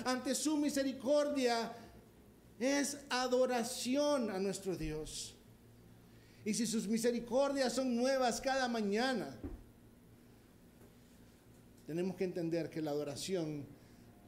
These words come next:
no es algo que solo ha de ser el domingo,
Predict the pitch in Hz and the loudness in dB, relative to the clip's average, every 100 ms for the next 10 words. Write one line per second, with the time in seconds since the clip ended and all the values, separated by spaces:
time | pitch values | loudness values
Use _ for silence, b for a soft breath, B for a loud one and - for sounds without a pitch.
0 | - 170 214 208 - - - 214 202 170 | -6 -2 0 0 -4 -8 -6 0 0 2
1 | 147 127 B B B - - - - - | -2 -2 B B B -20 -20 -20 -20 -20
2 | - - - 160 190 180 185 175 - 175 | -20 -14 -8 -2 2 2 2 0 0 0
3 | 165 143 143 143 139 | 0 -2 -2 -6 -8